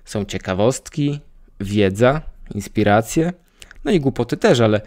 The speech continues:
czy chwila śmiechu kiedykolwiek komuś zaszkodziła? Trzysta pięćdziesiąt razy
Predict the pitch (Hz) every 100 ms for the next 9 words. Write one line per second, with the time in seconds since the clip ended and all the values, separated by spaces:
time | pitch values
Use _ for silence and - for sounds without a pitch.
0 | - - - - 107 - 120 110 - 120
1 | 113 110 120 110 110 113 110 - 113 107
2 | 110 - 110 123 170 - - _ _ _
3 | _ - - _ _ _ - _ _ _
4 | _ _ _ _ - - 196 185 - 165
5 | - 139 123 117 117 117 110 110 104 90
6 | 98